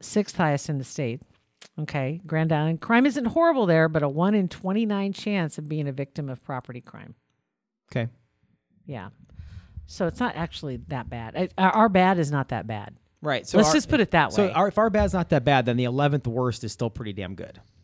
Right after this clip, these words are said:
Speaker 1: Right.
Speaker 2: Yeah.
Speaker 1: That's just it. It's not that bad. So Crete came in at number four. Omaha was actually number three, and then Scottsbluff and Grand Island was number one on the list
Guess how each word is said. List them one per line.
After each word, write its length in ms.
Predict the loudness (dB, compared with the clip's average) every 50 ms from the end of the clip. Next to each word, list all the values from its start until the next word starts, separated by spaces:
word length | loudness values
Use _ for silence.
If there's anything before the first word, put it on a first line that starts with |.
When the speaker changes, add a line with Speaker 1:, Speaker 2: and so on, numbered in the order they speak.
| _ _ 2
Speaker 1:
Right. 480 | 6 8 8 10 8 8 6 2 -4
Speaker 2:
Yeah. 200 | -4 -4 -4 -4 -6 -12 _ _
Speaker 1:
That's 240 | 0 0 0 0 -2
just 200 | -6 -8 -4 -4
it. 100 | -4 -4
It's 180 | -4 -8 -6 -6
not 180 | -8 -8 -6
that 180 | -10 -14 -16 -14
bad. 240 | -16 -16 -16 -18 -20 _ _ _ _ _
So 160 | -10 -10 -10
Crete 300 | -8 -4 -4 -4 -4 -2
came 180 | -2 0 2 2
in 80 | 2
at 80 | 2 0
number 200 | -2 -2 -2 -4
four. 300 | -4 -2 -2 0 2 4
Omaha 340 | 4 4 4 4 4 6 6
was 120 | 6 6
actually 280 | 6 4 4 2 0 0
number 200 | 0 0 -2 -6
three, 220 | -8 -6 -4 -4
and 100 | -4 -4
then 80 | -6 -10
Scottsbluff 560 | -10 -10 -10 -10 -10 -10 -12 _ -18 -16 -16
and 140 | -16 -16 -16
Grand 200 | -14 -14 -12 -12
Island 220 | -12 -12 -12 -14
was 140 | -14 -16 -18
number 180 | -20 -20 -20 -20
one 160 | -20 -20 -20
on 120 | -20 -20 -20
the 60 | -20
list 360 | -20 -20 -20 -20 -20 -20 -20